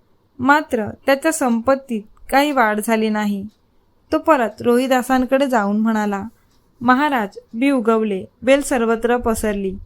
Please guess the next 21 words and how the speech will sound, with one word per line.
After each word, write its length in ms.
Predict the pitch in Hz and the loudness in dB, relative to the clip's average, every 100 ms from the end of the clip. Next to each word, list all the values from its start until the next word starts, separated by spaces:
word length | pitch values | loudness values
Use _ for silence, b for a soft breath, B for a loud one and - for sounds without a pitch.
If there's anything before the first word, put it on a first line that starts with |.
| - - - - - | -18 -20 -14 -12 -8
शेंगांचा 680 | - 262 247 277 294 269 220 | 0 2 2 2 0 0 0
बहरही 560 | 214 233 233 269 254 226 | 2 2 2 2 0 -2
सुंदरपणे 640 | 240 226 240 269 269 247 | 0 2 2 2 0 0
सुरू 280 | 240 233 220 | 0 0 0
झाला, 380 | 220 220 196 196 - - _ _ _ - | 0 0 -2 -6 -12 -20 _ _ _ 0
पण 160 | 320 330 | 2 2
माझ्या 300 | 302 294 311 | 0 0 0
संपत्तीत 640 | 294 233 214 262 262 220 - 277 | 0 0 0 0 0 -6 -6 -4
तुम्ही 180 | 277 320 | 0 2
म्हटल्याप्रमाणे 840 | 294 226 247 269 277 277 254 220 | 2 0 0 0 0 0 0 -2
काहीही 520 | 220 247 254 294 285 | 0 0 2 0 -2
वाढ 280 | 269 220 214 | 0 0 0
झाली 320 | 220 226 214 | 0 0 0
नाही." 400 | 214 214 208 202 226 _ _ _ _ - - - | 0 0 -2 -4 -12 _ _ _ _ -20 -10 0
तेव्हा 260 | 302 254 220 | 2 4 0
संत 380 | 240 220 220 | 0 0 2
म्हणाले, 520 | 269 285 294 254 196 208 - _ _ _ - - | 2 2 0 0 -2 -6 -12 _ _ _ -20 -6
"अरे 200 | - - | 0 2
भाऊ, 420 | 269 254 220 208 214 - - | 2 2 0 0 -6 -10 -4
मी 120 | 294 | -2
तुला 400 | 302 294 226 | 0 2 2